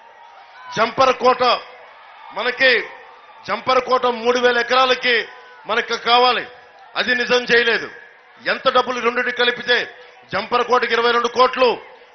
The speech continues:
మనకి తోటపల్లి రిజర్వాయర్కి ఎడమ కాలువకి నూట తొంభై రెండు కోట్లు. ఎంత రెండో పెట్టి కొడితే దాదాపు రెండు వందల పది, రెండు వందల ఇరవై లోపు కోట్లు ఇది, రెండు వందల పదహారు, పదిహేడు కోట్లు. కానీ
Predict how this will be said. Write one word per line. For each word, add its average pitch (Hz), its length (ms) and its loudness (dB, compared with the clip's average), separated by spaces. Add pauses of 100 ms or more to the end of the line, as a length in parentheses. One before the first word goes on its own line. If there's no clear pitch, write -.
(120)
మనకి 233 320 -2 (640)
తోటపల్లి 247 480 -2
రిజర్వాయర్కి 233 680 -2
ఎడమ 233 220 -6
కాలువకి 226 380 -2
నూట 208 160 -8 (100)
తొంభై 196 260 -8
రెండు 180 220 -10
కోట్లు. 175 320 -10 (1200)
ఎంత 214 220 -4
రెండో 220 240 2
పెట్టి 226 200 -4
కొడితే 233 280 -4 (600)
దాదాపు 196 420 -4
రెండు 196 180 -8
వందల 196 260 -8
పది, 185 140 -6 (120)
రెండు 196 160 -10
వందల 190 240 -8
ఇరవై 185 220 -8
లోపు 180 240 -12
కోట్లు 208 300 -8
ఇది, 98 100 -16 (840)
రెండు 190 200 -10
వందల 185 260 -6
పదహారు, 180 400 -4
పదిహేడు 175 280 -6 (100)
కోట్లు. 208 300 -4 (1300)
కానీ 233 280 -2